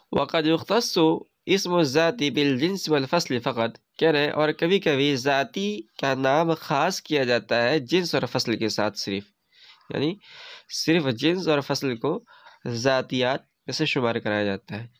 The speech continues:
وَلَا يُطْلَقُ عَلَى النَّوْعِ بِهَذَا الْإِطْلَاقِ لَفْظَ ذَاتِ، اور نہیں بولا جاتا ہے نوع پر بِهَذَا الْإِطْلَاقِ، اس اطلاق، اس، اس اطلاق کے اعتبار سے، یعنی دوسرے اطلاق کے اعتبار سے، لفظ ذاتی،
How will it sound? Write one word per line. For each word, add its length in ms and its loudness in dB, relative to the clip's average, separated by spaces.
وَلَا 300 2
يُطْلَقُ 420 0
عَلَى 160 4
النَّوْعِ 340 4
بِهَذَا 220 2
الْإِطْلَاقِ 520 0
لَفْظَ 360 0
ذَاتِ، 500 -2
اور 180 0
نہیں 280 2
بولا 300 4
جاتا 360 2
ہے 140 0
نوع 440 2
پر 240 0
بِهَذَا 440 2
الْإِطْلَاقِ، 500 2
اس 160 -2
اطلاق، 420 2
اس، 260 0
اس 200 0
اطلاق 440 2
کے 100 -2
اعتبار 360 2
سے، 260 -6
یعنی 200 -6
دوسرے 280 4
اطلاق 300 -2
کے 80 -10
اعتبار 240 0
سے، 160 -8
لفظ 380 0
ذاتی، 520 -2